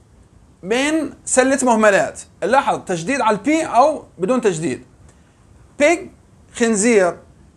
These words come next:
بيج كبير. إذا لاحظ الترجمة تتغير تمامًا. إذا يجب أن ننتبه دائمًا البي تشديد. البي الشفتين مرتاحات.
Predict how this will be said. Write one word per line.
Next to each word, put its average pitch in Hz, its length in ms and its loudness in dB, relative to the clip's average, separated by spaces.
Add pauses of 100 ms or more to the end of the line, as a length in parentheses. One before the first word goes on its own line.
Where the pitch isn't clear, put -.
(260)
بيج 269 460 -4 (220)
كبير. 196 500 0 (640)
إذا 165 120 -2
لاحظ 254 320 2
الترجمة 277 460 2
تتغير 302 400 0
تمامًا. 240 520 -2 (520)
إذا 175 140 -2
يجب 254 260 0
أن 247 80 2
ننتبه 247 260 2
دائمًا 262 280 2
البي 285 680 -2 (140)
تشديد. 190 540 -2 (680)
البي 247 420 2 (380)
الشفتين 240 360 -2
مرتاحات. 214 560 0